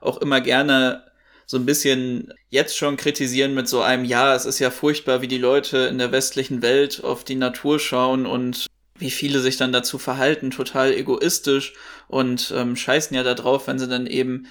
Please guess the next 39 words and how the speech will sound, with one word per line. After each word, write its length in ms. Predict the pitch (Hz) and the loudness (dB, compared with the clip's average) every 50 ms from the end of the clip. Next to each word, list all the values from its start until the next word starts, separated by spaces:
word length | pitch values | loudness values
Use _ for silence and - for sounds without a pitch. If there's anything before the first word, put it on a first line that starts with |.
| - - _ - | -20 -20 _ -6
den 120 | 131 131 | -4 -4
Flieger 420 | - - - 131 147 147 139 127 123 | -4 -4 -2 -2 0 2 2 2 2
nehmen 340 | 127 123 131 131 135 135 | 2 2 2 2 2 2
und, 300 | 131 127 131 131 - - | 0 -2 -4 -4 -4 -4
äh, 180 | - 135 127 123 | -2 0 0 0
mit 160 | 123 131 123 | 0 -2 -2
dem 140 | 135 127 123 | -2 -2 0
Auto 280 | - 120 135 - 139 127 | 0 2 2 0 0 -4
schnell 220 | - - 135 127 | -4 -4 -2 -2
auf 140 | 113 127 - | -2 -2 -2
der 100 | 147 - | -2 -2
Autobahn 480 | - 139 151 139 131 135 139 135 135 | -2 0 0 -2 -2 -2 -2 -2 -4
fahren 400 | 135 - - 135 131 131 131 131 | -6 -6 -4 0 0 2 2 0
und 80 | 127 123 | -2 -4
Fleisch 440 | 127 - - - 120 131 143 - - | -8 -4 -2 0 2 2 0 0 -4
essen.“ 360 | - - 131 - 135 135 135 | -4 -4 -4 -4 -4 -6 -4
Aber 160 | - 131 131 131 | 0 0 2 2
man 160 | 139 135 135 | 2 2 2
muss 220 | 143 175 196 - | 2 2 0 2
doch 220 | - 160 143 - 151 | 0 0 0 0 0
wirklich 260 | 147 147 143 127 - | -2 -2 -4 -4 -2
sagen, 180 | 143 143 139 | 0 0 0
dieses 200 | 135 135 135 - | -2 -4 -4 -2
Naturverhältnis, 1120 | 147 135 135 - - 160 185 220 214 - 151 135 143 131 131 127 - 127 123 127 - - - | -2 -2 -2 -2 0 2 2 2 2 0 -2 0 0 0 0 0 -2 -6 -6 -4 -4 -4 -2
das 160 | 135 131 - | -2 -2 -2
entstammt 580 | - 143 139 - - - 135 160 214 233 - 175 | -2 -4 -4 -4 0 2 2 2 2 0 -2 -4
nun 120 | 151 143 | -2 0
mal 140 | 143 135 131 | 2 2 2
dieser 240 | 139 151 156 147 143 | 2 2 2 0 0
Produktionsweise. 1200 | 147 - 151 143 143 139 - - - 156 185 220 233 - - - 123 117 117 120 - 131 135 135 - - | 0 -4 -2 0 0 -2 -2 -2 -2 -2 -2 -2 -2 -4 -4 -2 0 0 0 0 -2 -4 -6 -8 -8 -6
Dieses 480 | 139 127 135 135 131 - - - - _ | -2 0 2 2 2 0 -2 -4 -10 _
Verhältnis, 560 | - - 135 165 233 226 294 226 - - - | -2 2 2 4 2 2 0 -4 -4 -2 0
was 380 | 170 190 196 - - - 139 139 | 0 0 0 -2 -4 -6 -10 -10
wir 420 | 147 180 247 254 196 139 131 - - | -4 0 2 2 2 0 -2 -2 0
eben 280 | 160 160 147 147 139 143 | 0 0 0 0 -2 -4
zu 320 | - - 175 196 208 185 | -4 -4 -2 0 0 0
unserer 460 | - 131 165 165 160 160 147 143 - | 0 -2 -4 -4 -2 0 2 2 2
Umwelt 480 | 143 185 226 220 185 156 139 135 - - | 2 0 0 2 2 2 0 0 -2 -2
haben, 300 | 139 123 123 123 131 | -2 -2 -2 -2 -4